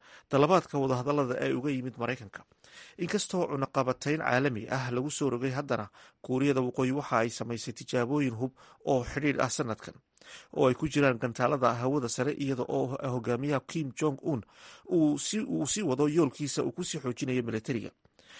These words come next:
Waqooyiga Kuuriya ayaanan ka soo jawaabin jeedinta Washington ee wadahadallada, iyada oo laba jibaarisa tijaabooyinka hubka oo ay wacad ku martay, sida ay sheegtay, inay si adag uga jawaabi doonto isku day kasta oo lagu doonayo in lagu hor istaago.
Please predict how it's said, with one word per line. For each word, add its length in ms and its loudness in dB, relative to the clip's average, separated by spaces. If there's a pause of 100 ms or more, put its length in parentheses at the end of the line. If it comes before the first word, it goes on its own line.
(180)
Waqooyiga 400 0
Kuuriya 400 2
ayaanan 360 2
ka 100 -8
soo 180 -4
jawaabin 400 -4
jeedinta 480 -4 (200)
Washington 520 0 (300)
ee 80 0
wadahadallada, 680 2 (320)
iyada 240 2
oo 160 4
laba 180 2
jibaarisa 500 -4
tijaabooyinka 600 -2
hubka 320 -4 (340)
oo 140 2
ay 80 2
wacad 320 2
ku 100 4
martay, 360 -4
sida 260 -2
ay 60 -2
sheegtay, 420 -6
inay 140 -2
si 220 -4 (120)
adag 360 0
uga 200 -2
jawaabi 480 0
doonto 360 -6 (320)
isku 240 -2
day 120 4
kasta 420 -2
oo 80 4
lagu 200 2
doonayo 420 0 (280)
in 140 0
lagu 180 2
hor 200 0
istaago. 480 -2